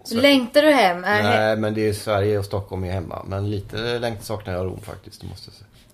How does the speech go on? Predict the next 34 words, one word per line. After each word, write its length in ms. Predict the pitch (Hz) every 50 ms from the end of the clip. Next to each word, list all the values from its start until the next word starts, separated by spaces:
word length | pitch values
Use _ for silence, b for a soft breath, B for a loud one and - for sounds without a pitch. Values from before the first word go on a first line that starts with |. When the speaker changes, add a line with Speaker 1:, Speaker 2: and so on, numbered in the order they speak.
| _ _ - 208 202 226 262 -
Speaker 2:
Lä-, 80 | - 247
lämnar 300 | 262 262 247 233 233 233
du 80 | 233
ditt 240 | 214 220 226 - -
hjärta 440 | 240 240 220 - - _ _ - 240
kvar 380 | 233 - - 247 240 233 240
i 100 | 233 226
Rom 300 | 202 185 170 156 156 147
eller 140 | - 87 -
Speaker 1:
Nej, 80 | 147 147
Speaker 2:
någonting? 580 | - - - 57 55 - 71 73 76 85 92 92 -
Speaker 1:
då 40 |
Speaker 2:
Eller 60 | - -
Speaker 1:
hade 120 | - 107
jag 80 | 113 120
ju 40 | 120
Speaker 2:
vad 20 |
Speaker 1:
inte 60 | 110
Speaker 2:
säger 0 |
man? 80 | 95 -
Speaker 1:
kunnat 240 | - 107 104 98 101
leva 280 | 110 104 90 85 73 85
här 240 | 120 135 - - -
eftersom 340 | 98 98 - 95 104 101 98
man 200 | 95 98 101 98
behöver 220 | 95 98 95 95 101
hjärtat 360 | 120 123 - - 101 101 101
för 60 | 110
att 60 | 107 101
kunna 140 | 104 104 101
Speaker 2:
Ja, 80 | 101
det 80 | 101 95
Speaker 1:
andas. 120 | 98 98
Speaker 2:
gör 180 | 101 - - -